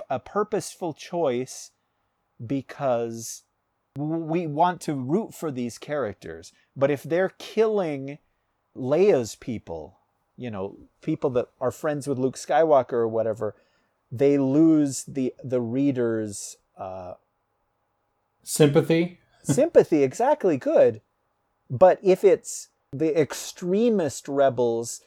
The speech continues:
Speaker 1: that are blowing things up and blowing themselves up in the name of Saw Gerrera, th-, that, it's just open season on those guys because Star Wars fans don't have an emotional connection to them. Does that?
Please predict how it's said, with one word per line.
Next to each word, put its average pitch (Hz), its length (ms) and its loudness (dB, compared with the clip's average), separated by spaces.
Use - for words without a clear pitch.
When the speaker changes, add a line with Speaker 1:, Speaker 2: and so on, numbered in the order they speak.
Speaker 1:
that 135 260 4
are 135 120 4
blowing 143 500 4
things 139 280 -2
up 135 140 2
and 131 140 0
blowing 147 360 4
themselves 135 640 2
up 139 200 2
in 143 180 -2
the 139 80 -6
name 139 360 -2
of 117 140 -2
Saw 123 300 2
Gerrera, 123 720 2
th-, 135 260 2
that, 170 320 2
it's 160 460 0
just 208 180 4
open 175 300 4
season 170 480 -2
on 117 160 -6
those 139 260 0
guys 76 580 -10
because 147 240 -6
Star 170 180 4
Wars 151 200 2
fans 151 300 -6
don't 147 260 -2
have 139 540 -4
an 131 220 -2
emotional 131 640 -6
connection 139 720 -14
to 107 120 -16
them. 80 360 -16
Does 120 160 -12
that? 131 220 -4